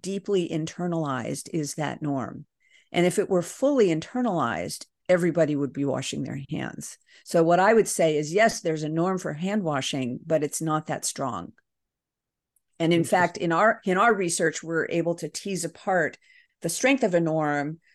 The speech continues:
Speaker 1: from, you know, just what that content element is.
Speaker 2: At the same time, I imagine there can be competing norms. And one of the norms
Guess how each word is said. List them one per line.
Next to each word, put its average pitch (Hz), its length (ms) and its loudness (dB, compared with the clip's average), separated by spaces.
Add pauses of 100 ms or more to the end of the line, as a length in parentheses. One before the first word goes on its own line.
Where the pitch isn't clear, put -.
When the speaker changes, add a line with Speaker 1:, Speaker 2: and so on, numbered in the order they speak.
(240)
Speaker 1:
from, 151 720 0
you 175 140 -4
know, 135 280 0 (120)
just 156 280 -6
what 160 200 0
that 131 220 -2
content 170 720 -6
element 139 520 -4
is. - 420 -6 (1900)
Speaker 2:
At 156 140 -8
the 170 100 -4
same 196 320 0
time, 190 500 -4
I 147 120 -8
imagine 151 640 -2
there 151 80 0
can 147 220 -6
be 139 400 -4 (200)
competing 202 640 2
norms. 156 560 0 (540)
And 131 380 -4
one 175 180 2
of 180 80 4
the 165 100 2
norms 147 640 0